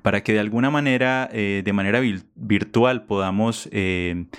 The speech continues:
construir un sano debate, un sano ejercicio crítico para hacer aportes, ¿no? A través de estos medios digitales y, y socializar, democratizar esas preguntas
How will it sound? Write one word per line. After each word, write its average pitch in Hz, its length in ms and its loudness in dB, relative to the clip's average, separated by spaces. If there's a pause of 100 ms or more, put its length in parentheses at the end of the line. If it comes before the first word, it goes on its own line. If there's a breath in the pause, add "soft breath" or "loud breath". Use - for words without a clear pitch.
(160 loud breath)
construir 110 580 0
un 120 280 -2
sano 120 360 -2
debate, 104 540 -2
un 101 320 -2
sano 110 400 -2
ejercicio 104 640 -4
crítico 123 600 0 (420 loud breath)
para 95 580 -2
hacer 110 380 -2
aportes, 110 580 -2
¿no? 95 200 0
A 113 80 0
través 92 380 -2
de 104 400 2
estos 104 360 -2
medios 107 380 2
digitales 107 720 -2 (380 loud breath)
y, 92 800 0 (100)
y 92 680 0
socializar, 113 800 0
democratizar 101 680 -2
esas 127 300 -2
preguntas 104 720 0